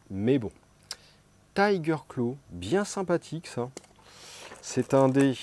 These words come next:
orange avec inscription noire et la patte du tigre. Eye of the Tiger. Bon, je sais que eye, c'est pas patte, hein, mais bon, j'avais envie de dire ça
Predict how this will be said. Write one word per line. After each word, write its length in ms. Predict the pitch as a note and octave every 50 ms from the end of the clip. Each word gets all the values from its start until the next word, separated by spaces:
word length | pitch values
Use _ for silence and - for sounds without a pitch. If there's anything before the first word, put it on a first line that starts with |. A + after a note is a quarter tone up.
| - - - - - - -
orange 560 | F#3 F3+ E3+ D3+ D3+ D#3 D#3+ E3 E3+ C#3 C3+
avec 240 | A2+ A2 A2 - C#3+
inscription 480 | C3 - - - B2 - - - B2
noire 420 | A2 A2 A#2 B2 C3 C3 B2+ A2+ G2+
et 40 | -
la 120 | F2+ - - _ _
patte 380 | - C3+ G2+ - - - - - -
du 120 | F#2 F#2
tigre. 600 | - - - - C#3 B2+ G#2 F#2+ E2 E2 - - - - - - - - - - - -
Eye 280 | D#3+ D#3 D3 C3+ B2
of 100 | A#2 F#2+
the 140 | G2 A#2 - - -
Tiger. 760 | - G3 - - E3 D3 C3+ D3 C#3 C#3 C3 A#2+ A2+ G2+ F#2 E2 - - - - - - - - - - - - - - - - - - - - - - - - - - - - - - -
Bon, 120 | A2 G#2 F#2+
je 80 | G2
sais 220 | F#2+ - - A#2+ -
que 340 | - - A2 G2 G2 F#2+ - - - - - - - _ -
eye, 220 | B2+ C3 C3+ B2
c'est 160 | - - G#2 -
pas 140 | G#2+ G#2
patte, 280 | - - B2 A2 - -
hein, 120 | F#2 F#2 F2+ _ - - - G2+ G2
mais 140 | F#2+ F#2 F2
bon, 120 | F2+ F#2 - - - - - - - - G#2+
j'avais 200 | G#2 G2 G2+ G2+ G2
envie 160 | F#2+ G#2 G2+
de 60 | F#2+
dire 160 | F#2 G#2 -
ça 200 | - - - A2+